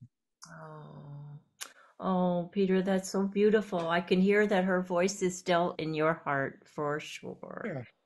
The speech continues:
Speaker 1: What a lovely, lovely story. Which, you know, um, brings me to the question that when I was reading the book, I thought, "There is a theatrical production in this somewhere." Or have you ever been approached to do any kind of a,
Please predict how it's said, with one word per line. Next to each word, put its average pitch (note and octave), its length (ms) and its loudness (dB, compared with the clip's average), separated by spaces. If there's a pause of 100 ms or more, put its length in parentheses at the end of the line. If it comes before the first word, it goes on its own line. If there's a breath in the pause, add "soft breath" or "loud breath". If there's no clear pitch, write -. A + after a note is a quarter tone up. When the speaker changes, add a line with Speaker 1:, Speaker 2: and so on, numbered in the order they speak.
(220)
Speaker 1:
What F#3 160 0
a F#3 60 4
lovely, F3 500 0
lovely D3 460 -8
story. C3+ 680 -12 (460 loud breath)
Which, A3 400 0
you A3 120 -2
know, A3 380 -2 (100)
um, G#3 420 -4 (800 loud breath)
brings A#4 280 0
me D#4+ 100 -2
to A3+ 140 0
the G3 80 0
question G#3 500 -4
that D#3 300 -6
when F3 160 -2
I G3+ 140 2
was A#3 200 -2
reading E3 260 -2
the D#3+ 60 -6
book, E3+ 300 -4
I F3+ 80 2
thought, E3+ 360 -4 (680)
"There E4 180 -2
is C#4 140 -2
a F#3 80 2
theatrical F3 760 -2
production C#3 680 -10
in C3+ 180 -8
this C#3 180 -8
somewhere." C#3 800 -6
Or D3+ 160 -4
have G3 240 -6
you G#3 100 2
ever A3 460 -6
been F#3 160 0
approached F3 600 -6
to F#3 80 -2
do F3 400 -2
any E3+ 260 -4
kind E3+ 340 -6
of E3 120 -8
a, D#3 220 -4